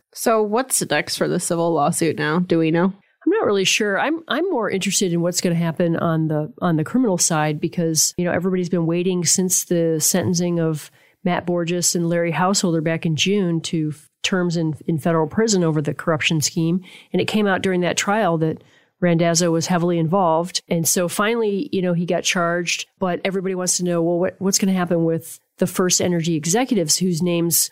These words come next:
Speaker 2: you know, have been popping up saying that they were responsible for orchestrating the bribes to Randazzo and to Householder. And I'll remind everyone that Householder pled not guilty. So did, uh, Matt Borges. And Randazzo has also pled not guilty and said he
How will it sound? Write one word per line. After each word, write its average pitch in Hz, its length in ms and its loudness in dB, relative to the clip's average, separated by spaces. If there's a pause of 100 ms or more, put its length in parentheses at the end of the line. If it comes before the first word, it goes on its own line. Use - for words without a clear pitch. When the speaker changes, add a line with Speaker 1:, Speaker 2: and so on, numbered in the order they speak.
Speaker 2:
you 196 120 2
know, 165 160 4
have 156 200 0
been 160 140 0
popping 165 420 0
up 160 320 -2
saying 165 300 2
that 160 160 -2
they 170 160 0
were 165 160 0
responsible 160 560 -2
for - 220 -2
orchestrating 165 840 0
the 180 80 0
bribes 156 580 0 (100)
to 180 540 0
Randazzo 156 720 0
and 160 400 -2 (260)
to 160 280 0
Householder. 156 600 -2
And 185 160 -2
I'll 175 260 -2
remind 190 360 0
everyone 165 400 2
that 156 140 0
Householder 160 480 2
pled 156 280 -2
not 147 200 -4
guilty. 202 320 -2
So 175 160 -2
did, 151 300 -4
uh, 151 120 -8
Matt 151 240 -4
Borges. 170 520 0 (160)
And 160 220 2 (220)
Randazzo 165 460 0
has 156 180 -4
also 156 300 0
pled 165 240 -2
not 160 160 0
guilty 180 300 0
and 156 100 0
said 160 180 0
he 156 200 0